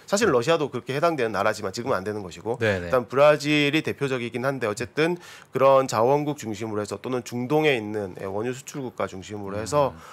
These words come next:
Speaker 1: 어, 지역 간의 다변화가 좀 필요한 국면이다 이렇게 보고
Speaker 2: 음.
Speaker 1: 있습니다. 이게 이제 주식시장에 대한 내용이고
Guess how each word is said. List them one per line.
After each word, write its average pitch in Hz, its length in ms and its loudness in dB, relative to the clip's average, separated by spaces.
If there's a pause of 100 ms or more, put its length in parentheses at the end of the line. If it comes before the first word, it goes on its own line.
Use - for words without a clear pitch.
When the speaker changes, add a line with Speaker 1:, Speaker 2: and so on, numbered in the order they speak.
(160)
Speaker 1:
어, 95 160 0
지역 147 340 2
간의 127 240 4
다변화가 107 540 -2
좀 110 180 -10
필요한 156 400 -2
국면이다 95 520 -10
이렇게 95 400 -12 (220)
보고 127 180 -2
Speaker 2:
음. 110 40 -2
Speaker 1:
있습니다. 85 440 -10 (360)
이게 165 240 6
이제 143 140 4
주식시장에 165 500 4
대한 123 200 6
내용이고 104 640 2